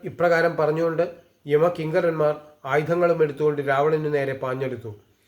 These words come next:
അന്നേരം യമകിങ്കരന്മാരെ രാക്ഷസന്മാർ തടഞ്ഞു നിർത്തി. യമഭടന്മാർ അസ്ത്രങ്ങൾ പ്രയോഗിച്ച് പുഷ്പക വിമാനത്തിലുള്ള ഗോപുരങ്ങളെയും സൗധങ്ങളെയും തകർത്തു. ബ്രഹ്മാവിനാൽ പണ്ട് നിർമ്മിക്കപ്പെട്ടതായതുകൊണ്ട്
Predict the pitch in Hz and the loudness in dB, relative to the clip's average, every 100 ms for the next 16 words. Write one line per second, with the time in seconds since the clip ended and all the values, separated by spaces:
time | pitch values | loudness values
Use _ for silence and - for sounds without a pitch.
0 | _ - 135 139 139 143 135 131 147 139 | _ -12 -2 0 0 -2 -2 -2 -2 -2
1 | 135 143 139 135 135 131 123 127 147 139 | -2 -2 -2 -4 -2 -2 -2 -4 -6 -6
2 | 131 131 127 - _ - 123 127 135 127 | -4 -6 -8 -14 _ -8 -6 -4 -2 -4
3 | 117 117 110 _ _ _ _ _ - 139 | -4 -10 -14 _ _ _ _ _ -4 0
4 | 170 208 - _ _ _ 135 151 160 165 | 0 0 -10 _ _ _ -2 0 0 0
5 | 147 117 - _ _ 139 - 185 185 170 | -2 -2 -12 _ _ -12 -6 -2 0 0
6 | - 151 151 147 139 131 143 - 156 151 | 2 2 2 0 -8 -8 -8 -6 -2 -2
7 | 139 139 156 143 151 147 143 143 143 - | 0 -2 -2 -4 -4 -2 2 2 0 -4
8 | _ _ - 127 143 147 156 143 139 139 | _ _ -8 0 2 2 2 2 -2 -2
9 | 139 139 135 135 165 151 143 139 135 120 | -6 -6 -6 -2 -2 0 -2 -2 -6 -6
10 | 117 117 120 107 _ _ _ _ 120 135 | -6 -8 -12 -16 _ _ _ _ -8 -6
11 | 135 135 139 139 131 135 135 139 131 139 | -2 0 0 -2 -2 -4 -4 -4 -4 -4
12 | 139 135 135 135 135 135 127 127 127 | -4 -4 -6 -4 -4 -2 -4 -6 -6